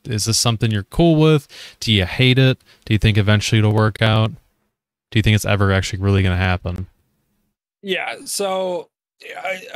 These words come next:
Speaker 2: okay, so a couple things to think about first that put all of this in context. One, there's, there was rumors earlier this year that the Bears were going to sell or were really strongly considering ho-, selling. Everybody immediately went,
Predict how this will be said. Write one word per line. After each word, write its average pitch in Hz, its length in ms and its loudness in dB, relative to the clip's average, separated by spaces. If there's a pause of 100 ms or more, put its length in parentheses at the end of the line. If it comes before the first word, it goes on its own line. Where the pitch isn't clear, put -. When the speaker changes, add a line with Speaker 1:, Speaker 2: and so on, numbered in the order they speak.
(520)
Speaker 2:
okay, 165 160 -6
so - 160 -6
a 170 40 -6
couple 269 340 -6
things 214 400 -8
to 185 80 -10
think 170 240 -8
about 156 320 -8
first - 500 -12
that 147 220 -8
put 175 240 -8
all 160 180 -6
of 151 80 -8
this 156 220 -8
in 139 80 -10
context. - 720 -16 (240)
One, 240 540 -6 (280)
there's, 160 260 -8
there 156 360 -8
was 170 160 -8
rumors 220 480 -6
earlier 175 420 -4
this 170 240 -8
year 131 380 -6 (400)
that 143 120 -6
the 151 80 -4
Bears 151 480 -6
were 151 140 -6
going 143 320 -4
to 139 100 -10
sell 123 400 -6
or 139 180 -8
were 143 240 -4
really 151 320 -4
strongly 143 420 -6
considering 127 500 -6
ho-, 123 220 -12 (120)
selling. 143 500 -8 (520)
Everybody 220 480 -4
immediately 185 500 -4
went, 156 400 -6